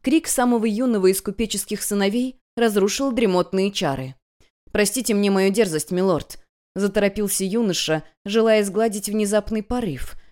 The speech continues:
«Но Изабель — моя единственная сестра, ей только семнадцать,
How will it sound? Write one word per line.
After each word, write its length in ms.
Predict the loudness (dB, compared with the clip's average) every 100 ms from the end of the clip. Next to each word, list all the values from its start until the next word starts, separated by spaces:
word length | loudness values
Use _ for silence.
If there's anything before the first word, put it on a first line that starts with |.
| _
«Но 140 | 2 4
Изабель — 380 | 4 4 4 4
моя 260 | 2 2
единственная 640 | 0 -2 -4 -2 -2 0 0
сестра, 500 | -2 -4 -4 -4 -6 _ _
ей 180 | 0 2
только 260 | 4 2 0
семнадцать, 680 | 0 0 0 -2 -8 -10